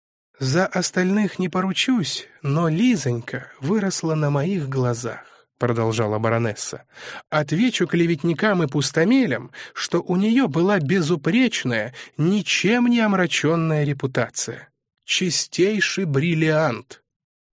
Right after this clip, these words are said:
"Не спешили сей бриллиант в оправу взять", едко ввернул один из гостей,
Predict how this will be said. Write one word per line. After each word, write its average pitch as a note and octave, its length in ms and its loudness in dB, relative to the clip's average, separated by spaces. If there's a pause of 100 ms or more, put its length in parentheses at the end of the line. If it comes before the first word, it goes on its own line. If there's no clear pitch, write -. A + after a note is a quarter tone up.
(580)
"Не C3+ 260 0
спешили F#3 800 0
сей D3+ 300 -2
бриллиант B2+ 760 0
в C#3+ 160 0
оправу C3+ 560 0
взять", A2+ 640 -4 (340)
едко B2 480 -2
ввернул A#2+ 600 2
один A#2 340 -2
из A2 100 -4
гостей, E3+ 520 -2